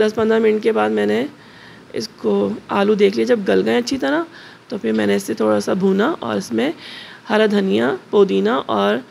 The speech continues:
सात आठ हरी मिर्चें डाल दी। हमारा कीमा तैयार है, मसूर, मसूर की दाल भी तैयार है। तो मैंने इसे दोनों को एक ही पतीली में mix कर दिया।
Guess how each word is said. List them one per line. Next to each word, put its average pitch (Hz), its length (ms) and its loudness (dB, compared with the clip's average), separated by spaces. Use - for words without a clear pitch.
सात - 300 -2
आठ 220 140 -2
हरी 202 160 2
मिर्चें 190 300 -2
डाल 143 180 0
दी। - 160 -10
हमारा 196 480 0
कीमा 202 320 -2
तैयार 196 380 2
है, 254 80 2
मसूर, - 380 -4
मसूर 202 240 -2
की 208 100 -2
दाल 196 200 2
भी 214 100 0
तैयार 254 240 0
है। 277 60 0
तो 269 80 -2
मैंने 220 200 0
इसे 214 160 -2
दोनों 202 260 2
को 302 220 -2
एक 233 180 0
ही 254 80 -4
पतीली 220 380 -2
में 226 120 2
mix 202 240 0
कर 180 140 -4
दिया। - 300 -8